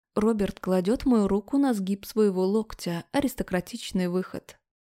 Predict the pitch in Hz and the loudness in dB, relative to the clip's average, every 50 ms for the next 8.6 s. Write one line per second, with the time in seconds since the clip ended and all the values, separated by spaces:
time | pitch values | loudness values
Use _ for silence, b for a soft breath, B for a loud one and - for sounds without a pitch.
0 | _ _ _ _ _ _ _ - 208 220 208 214 233 247 302 330 311 - 240 208 | _ _ _ _ _ _ _ 0 2 2 2 4 2 2 2 2 0 0 2 4
1 | 202 190 - - 202 202 196 190 - - - - 185 190 208 240 233 - - 294 | 4 4 4 4 4 4 2 2 -2 -4 -6 -2 0 0 0 0 -2 -4 -6 -4
2 | 285 277 226 202 202 190 190 202 208 202 196 190 185 180 - 190 185 - - 190 | -2 0 2 2 2 4 4 4 4 4 4 2 2 0 0 0 -2 -2 -2 -2
3 | 180 175 185 175 170 190 220 - - - 262 262 269 277 277 - 262 - 240 208 | 0 0 0 0 0 -2 -2 -2 -2 0 2 2 2 2 0 -2 -4 -2 0 0
4 | 185 185 185 185 180 185 185 185 185 185 180 175 175 175 175 175 175 - _ _ | 2 2 2 2 2 2 2 0 0 0 0 0 0 0 -2 -4 -6 -10 _ _
5 | _ _ _ - 226 226 285 320 285 233 208 196 190 185 190 185 190 190 220 254 | _ _ _ 2 4 4 4 4 4 4 4 6 6 4 4 4 4 4 2 0
6 | - - 233 208 202 208 208 240 285 262 - - - - 196 196 - - 285 311 | 0 -2 0 2 4 4 4 4 4 0 -2 -4 -4 -2 -2 -2 -2 -2 -2 -2
7 | 302 - 226 220 226 - - 220 208 - 202 190 196 202 208 - 208 196 185 190 | 0 2 0 0 0 0 -2 -2 -2 0 0 2 2 2 2 2 0 2 2 2
8 | 185 180 - - - 180 180 185 - - - | 2 0 -2 -4 -4 -2 -2 -2 -4 -6 -14